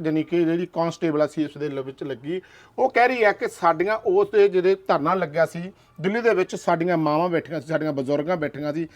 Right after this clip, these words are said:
ਸਾਡੇ ਬਜ਼ੁਰਗ ਬਾਪੂ ਬੈਠੇ ਸੀ, ਉਦੋਂ, ਜਾਣੀ ਕਿ, ਕੰਗਣਾ ਰਣੌਤ ਬੜੇ, ਜਾਣੀ ਕਿ, ਕਰੜੇ ਸ਼ਬਦ ਬੋਲਦੀ ਹੁੰਦੀ ਕਿ ਕਿਸਾਨਾਂ ਨੂੰ। ਅੱਜ ਇਸ ਵਿਸ਼ੇ ਤੇ ਗੱਲ ਕਰਨ ਲਈ ਸਾਡੇ ਨਾਲ ਭਾਰਤੀ ਕਿਸਾਨ ਯੂਨੀਅਨ ਬੀ ਕੇ ਯੂ ਸਿੱਧੂਪੁਰ ਦੇ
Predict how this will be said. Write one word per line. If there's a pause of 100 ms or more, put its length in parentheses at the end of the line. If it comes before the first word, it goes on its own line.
(180)
ਸਾਡੇ
ਬਜ਼ੁਰਗ
ਬਾਪੂ
ਬੈਠੇ
ਸੀ,
ਉਦੋਂ,
ਜਾਣੀ
ਕਿ,
ਕੰਗਣਾ
ਰਣੌਤ
ਬੜੇ,
ਜਾਣੀ
ਕਿ, (320)
ਕਰੜੇ
ਸ਼ਬਦ
ਬੋਲਦੀ
ਹੁੰਦੀ
ਕਿ
ਕਿਸਾਨਾਂ
ਨੂੰ। (580)
ਅੱਜ
ਇਸ
ਵਿਸ਼ੇ
ਤੇ
ਗੱਲ
ਕਰਨ
ਲਈ
ਸਾਡੇ
ਨਾਲ (340)
ਭਾਰਤੀ
ਕਿਸਾਨ
ਯੂਨੀਅਨ
ਬੀ
ਕੇ
ਯੂ
ਸਿੱਧੂਪੁਰ
ਦੇ